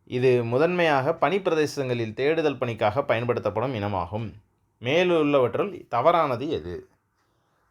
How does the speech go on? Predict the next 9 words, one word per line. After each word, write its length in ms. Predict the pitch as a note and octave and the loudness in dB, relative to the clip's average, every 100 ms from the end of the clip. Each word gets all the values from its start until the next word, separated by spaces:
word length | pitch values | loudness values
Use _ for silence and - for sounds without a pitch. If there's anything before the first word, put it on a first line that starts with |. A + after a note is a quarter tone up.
| - | -12
சரியா? 300 | G2+ G#2+ B2+ G#2 - _ _ _ | -6 0 0 0 -14 _ _ _
ரைட். 240 | G2 F#2 - - | -10 -10 -14 -6
அடுத்த 400 | G#2+ C3+ E3+ D#3+ | 4 4 4 2
நியூஸு 380 | C3 B2+ - F3+ C#3+ G#2+ F2+ F2+ - - | 2 -2 0 2 4 4 0 -4 -12 -4
ஆந்திரா. 400 | A2 B2+ A#2 F#2 - _ _ _ _ _ _ _ _ _ _ _ _ _ _ _ _ _ _ - | -2 0 2 0 -2 _ _ _ _ _ _ _ _ _ _ _ _ _ _ _ _ _ _ -8
ஆந்திரால 520 | - B2 D#3 D#3 C3 G#2+ D3+ D3 _ _ _ _ - | 0 2 4 4 4 4 -2 -6 _ _ _ _ -14
ஏ 240 | A2+ C#3+ E3+ F3 | -4 0 2 4
ஐ 160 | C#3+ C#3+ B2+ - _ | 4 4 -2 -10 _
ரிலேட்டடான 720 | A2+ A2+ B2+ C3 C3 A2+ F#2+ | -10 -2 0 0 2 2 0